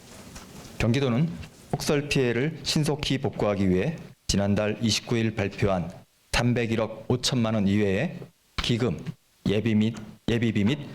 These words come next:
특별조정교부금 등 삼백칠십육억 원을 더해 총 육백칠십칠억 오천만 원 규모의 재정을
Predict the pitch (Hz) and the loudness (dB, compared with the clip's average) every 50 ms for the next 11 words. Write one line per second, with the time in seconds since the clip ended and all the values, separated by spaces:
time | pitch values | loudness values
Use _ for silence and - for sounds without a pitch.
0 | - - _ _ - - 165 - - 175 156 143 143 123 127 123 120 110 - 107 | -18 -20 _ _ -4 -4 -2 2 2 2 2 2 2 2 2 2 0 0 0 0
1 | 104 104 104 95 98 101 95 87 107 160 190 190 - - - - - - 107 107 | 0 0 0 2 2 2 2 2 2 2 0 0 -4 -12 -12 -8 -4 0 2 2
2 | 104 117 107 - - - - - 165 156 - 151 139 110 107 113 120 123 117 117 | 2 2 -2 -6 -6 -4 -2 0 0 2 2 2 4 4 2 2 2 2 2 2
3 | 117 113 107 104 - 101 95 90 80 - - - - - _ _ - - - 113 | 2 2 2 2 0 0 0 0 0 -2 -6 -14 -20 -20 _ _ -6 -2 0 2
4 | 113 135 160 - - - - - _ _ - 101 107 - - - 123 123 123 - | 2 2 0 -2 -4 -10 -16 -20 _ _ 0 0 0 0 -2 -2 -2 -2 -2 -4
5 | - - - - 151 139 - - 143 - - - - 147 143 131 135 - - - | -4 -2 0 0 2 2 2 0 0 0 0 -2 0 0 0 -2 -2 -4 -2 0
6 | 113 117 - - - 127 117 110 104 107 107 101 - 101 95 98 101 101 95 - | 0 0 0 0 0 2 2 2 2 2 2 2 2 2 2 2 2 0 0 0
7 | - 92 - 92 92 101 123 147 147 | -2 -2 0 0 0 0 0 0 -4